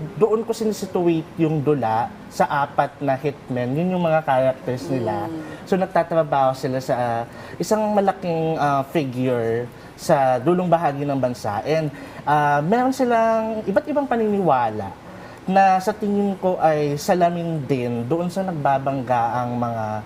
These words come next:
Speaker 1: ah, pinanggagalingan
Speaker 2: Mm-hmm.
Speaker 1: ng karamihan sa atin dito sa ating bansa. So,
Speaker 2: Mm, ayan na, mga iba't ibang political ideas.
Speaker 1: Yeah.
Speaker 2: So, parang very interesting.
Speaker 1: Mm-hmm.
Speaker 2: For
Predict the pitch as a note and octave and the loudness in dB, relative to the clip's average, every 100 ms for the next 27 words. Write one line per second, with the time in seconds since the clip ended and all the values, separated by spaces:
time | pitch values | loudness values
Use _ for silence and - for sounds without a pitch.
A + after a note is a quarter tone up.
0 | - - - - C3 A#2+ A2+ A2+ A2+ A2 | -12 -16 -16 -6 -2 0 0 0 -2 -2
1 | A2 A2 A2 - F3 F3+ D#3 C#3+ D3+ C#3+ | -2 -4 -4 -2 0 2 2 2 0 -2
2 | B2 C#3+ B2+ A2+ A#2 G#3 G3+ F3+ F3+ G3+ | 0 0 0 -2 -6 -6 -2 0 0 0
3 | F#3+ F#3 F3+ D#3+ E3 A#2+ A2 - A2+ A2 | 0 0 0 0 0 -2 -2 -4 -4 -4
4 | G#2 A#2+ C3 G2+ C3+ G2+ F#2+ F#2 - F#2 | -6 -8 -6 -6 -8 -10 -12 -14 -14 -14
5 | - - - - - - A2 E3 D3+ D3 | -16 -18 -20 -18 -18 -14 -12 -10 -10 -10
6 | C#3+ D#3 F#3 G#3+ G3 D3+ E3 F3+ F3+ F#3 | -8 -6 -6 -6 -6 -4 -4 -2 0 0
7 | G3+ G3+ G3 - G3+ G3 G3+ F#3+ - G3+ | 0 0 0 0 0 0 0 -2 -2 -4
8 | F3+ F#3 F3 F#3 - F3+ D#3+ D#3 D#3 - | -4 -6 -4 -2 -2 -4 -6 -4 -2 0
9 | - - C#4+ C#4+ A#3+ A#3 A3+ G#3+ G3 G3+ | 0 0 2 2 2 -2 -2 0 2 2
10 | G3 G3 F#3 - F3+ D#3+ - D#3+ D#3+ D3+ | 0 -4 -4 -2 -2 0 0 0 2 2
11 | D3+ C#3 - C#4+ | 2 2 4 6